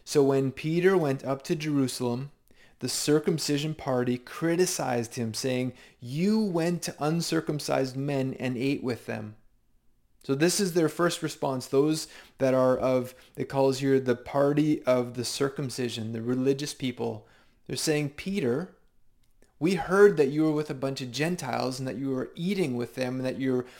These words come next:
with these unclean other people."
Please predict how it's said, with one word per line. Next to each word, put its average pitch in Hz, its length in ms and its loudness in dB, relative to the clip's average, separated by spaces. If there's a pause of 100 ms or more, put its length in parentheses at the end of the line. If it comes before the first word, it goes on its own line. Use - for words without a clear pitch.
(160)
with 156 220 0
these 151 240 -2 (100)
unclean 170 1300 -2 (140)
other 156 460 2
people." 131 760 -6